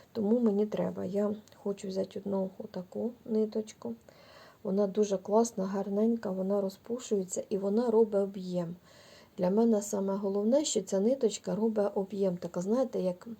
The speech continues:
ну, як плюшка, як ото Puffy Soft, отакого. Щось таке м'якеньке.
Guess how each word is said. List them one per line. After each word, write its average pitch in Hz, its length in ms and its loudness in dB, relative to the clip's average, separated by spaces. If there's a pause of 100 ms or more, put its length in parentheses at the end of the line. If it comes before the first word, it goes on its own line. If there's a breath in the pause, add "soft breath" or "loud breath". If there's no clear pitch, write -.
(800 loud breath)
ну, 226 140 2
як 254 220 0
плюшка, 196 560 0
як 165 220 -6
ото 180 180 -6
Puffy 214 300 -4
Soft, 233 580 2
отакого. 180 500 -4 (360 loud breath)
Щось 226 240 0
таке 202 280 -2
м'якеньке. 202 640 -6